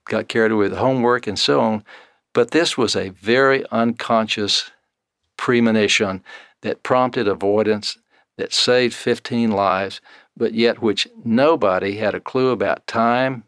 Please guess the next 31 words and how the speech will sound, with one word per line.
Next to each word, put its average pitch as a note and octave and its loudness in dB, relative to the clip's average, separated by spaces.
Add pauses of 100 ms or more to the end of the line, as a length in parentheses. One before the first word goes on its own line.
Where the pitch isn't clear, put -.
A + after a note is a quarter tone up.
(100)
place, A2 0 (520)
uh, G2 -2 (140)
or B2+ 4
the G#2 -2
exact A2 -2
nature C#3 -2
of D#2 -6
this. - -8 (880)
So D3 4
this A#3 4
to B2 2
me A#2 4
is G#2 -4
a F#2+ -2
stunning G2 -2
example G#2 -4
of G2 -8
how B2 0
this A#2+ 0
stuff G#2+ 0
can F#2+ -4
operate G#2 0
at G#2 -8
an F#2 -4
unconscious B2 -2
level G#2+ 0
and G2+ -6
can F#2+ -6
save C#3 2
our G2+ 2
skins, G#2 -2